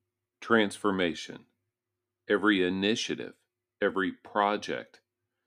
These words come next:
or even a low level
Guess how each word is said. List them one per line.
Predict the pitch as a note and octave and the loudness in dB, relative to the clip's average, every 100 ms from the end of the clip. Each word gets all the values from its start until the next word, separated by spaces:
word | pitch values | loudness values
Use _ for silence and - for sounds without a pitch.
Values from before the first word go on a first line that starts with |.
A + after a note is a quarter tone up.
| _ _ _ _ _ _ - | _ _ _ _ _ _ -8
or | G2 F2+ - - | -4 -4 -6 -2
even | A#2 B2+ G#2 E2+ - _ _ _ _ _ - | 0 2 0 -2 -8 _ _ _ _ _ -6
a | |
low | G2+ G2 G2+ G2+ G2+ F#2+ F#2 - _ _ _ _ _ _ - | -4 0 2 4 4 0 -4 -14 _ _ _ _ _ _ -4
level | G2 F#2 G2+ F#2+ F2 D#2+ | 0 2 4 4 2 0